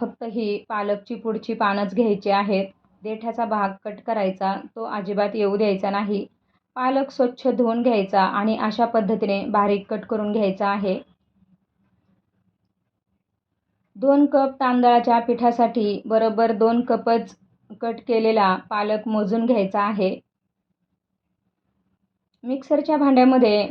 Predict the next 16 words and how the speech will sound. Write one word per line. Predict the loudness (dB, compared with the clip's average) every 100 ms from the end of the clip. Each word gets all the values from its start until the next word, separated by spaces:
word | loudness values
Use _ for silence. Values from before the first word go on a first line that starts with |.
| 0
पालक | 2 4 2 2
घालून | 0 2 4
घ्यायचा | 2 2 2 0
आणि | 0 -4 -4 0
त्यामध्ये | 2 2 2 2 0
दहा | 0 -2
ते | 0 0 0
पंधरा | 0 -2 0 2
पाकळ्या | 0 0 2 2
लसणाच्या | 2 -2 -4 -2 0
घालून | 0 0 0
घ्यायच्या. | 0 0 0 -2 -4 -10 _ _ _ _ _ _ _
आवडीनुसार | -4 0 4 4 4 2 2 2
हिरव्या | 2 2 4 2
मिरच्या | 2 2 2 2
घालायच्या. | 2 4 2 2 0